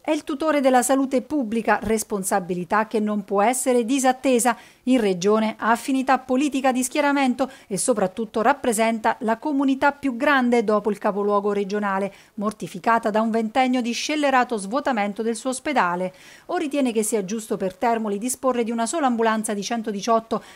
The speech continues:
la stessa dotazione di Boiano, fanno notare, che conta ottomila abitanti? Sulla stessa scia anche il dottor Giancarlo Totaro, patologo clinico e sindacalista a fimc centodiciotto, che chiede di aprire urgentemente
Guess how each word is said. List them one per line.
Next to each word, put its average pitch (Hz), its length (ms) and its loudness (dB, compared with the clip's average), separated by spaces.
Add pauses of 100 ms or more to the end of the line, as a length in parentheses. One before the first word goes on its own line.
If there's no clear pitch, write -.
(120)
la 190 120 0
stessa 233 480 2
dotazione 226 720 0
di 214 140 -2
Boiano, 208 500 2
fanno 233 320 0
notare, 220 460 2 (180)
che 269 220 -2
conta 240 560 2
ottomila 208 560 0
abitanti? 269 680 -2 (300)
Sulla 175 280 -2
stessa 208 400 -2
scia 214 340 -2
anche 220 220 -2
il 208 100 0
dottor 247 460 0
Giancarlo 220 640 0
Totaro, 202 480 0 (240)
patologo 262 460 4
clinico 277 360 0
e 226 60 4
sindacalista 285 800 0
a 247 40 4
fimc 233 560 -4
centodiciotto, 202 880 -2
che 165 100 -10
chiede 220 260 0
di 190 120 0
aprire 214 260 -2
urgentemente 220 840 0